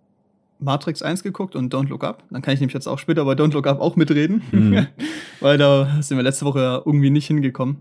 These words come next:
Speaker 1: Wir haben uns ja ein bisschen zeittechnisch verkalkuliert. Aber ja.
Speaker 2: Ah, was ich noch sagen wollte, ich war Eislaufen.
Speaker 1: Okay.
Speaker 2: Und ja, <laughs> ich war schon locker, so keine Ahnung, ich hab bestimmt schon,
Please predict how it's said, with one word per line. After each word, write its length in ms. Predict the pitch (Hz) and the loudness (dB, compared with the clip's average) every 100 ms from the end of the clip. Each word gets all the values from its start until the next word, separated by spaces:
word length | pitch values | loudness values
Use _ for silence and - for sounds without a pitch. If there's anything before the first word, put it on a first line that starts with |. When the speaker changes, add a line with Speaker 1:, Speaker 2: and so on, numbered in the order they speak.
| _ | _
Speaker 1:
Wir 80 | 120 | -8
haben 60 | |
uns 100 | 120 | -6
ja 80 | 123 | -4
ein 40 | 123 | -6
bisschen 240 | 127 123 | -6 -8
zeittechnisch 500 | - 127 139 - 131 | -4 -6 -6 -8 -10
verkalkuliert. 640 | 135 143 135 143 147 147 _ _ _ - | -6 -4 -2 -2 -2 -4 _ _ _ -14
Aber 200 | 123 120 | -12 -12
ja. 140 | 127 - _ - - - - - | -14 -18 _ -20 -20 -20 -20 -6
Speaker 2:
Ah, 200 | 113 - - | -4 -4 -8
was 200 | 92 92 | -8 -6
ich 40 | 95 | -6
noch 60 | |
sagen 240 | 87 95 95 | -2 -2 -2
wollte, 160 | 87 | -4
ich 100 | - 87 | -4 -6
war 60 | |
Eislaufen. 540 | 90 - 80 78 82 80 _ _ _ _ - - | -6 -8 -8 -8 -8 -10 _ _ _ _ -12 -8
Speaker 1:
Okay. 500 | 120 - 135 147 151 | -8 -8 -8 -6 -2
Speaker 2:
Und 240 | 92 92 - | -2 -2 -4
ja, 380 | 82 85 107 110 - - | -2 0 0 -2 -4 2
<laughs> 240 | 107 104 117 | 2 2 2
ich 180 | 127 120 | 4 4
war 120 | 135 | 2
schon 200 | 117 117 | 2 2
locker, 320 | 131 131 120 - - - 143 - _ | 2 0 -2 -6 -18 -16 -16 -16 _
so 200 | 98 101 | -2 0
keine 240 | - 104 95 | 2 0 2
Ahnung, 220 | 107 95 | 2 2
ich 100 | 92 | -2
hab 140 | 101 | -4
bestimmt 320 | 101 - 107 101 | -4 -2 0 0
schon, 420 | 101 98 95 | 0 0 -2